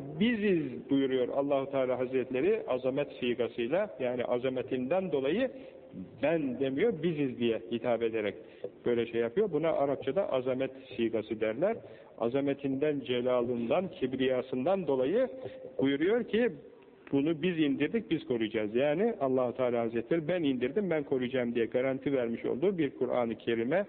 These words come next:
sahibiz. Hükmü bütün insanlara şamil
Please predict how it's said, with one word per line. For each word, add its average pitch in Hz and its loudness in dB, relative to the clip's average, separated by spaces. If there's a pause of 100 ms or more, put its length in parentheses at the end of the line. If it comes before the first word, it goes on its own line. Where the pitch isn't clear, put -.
(460)
sahibiz. 147 2 (840)
Hükmü 233 2 (800)
bütün 165 0
insanlara 151 2
şamil 131 0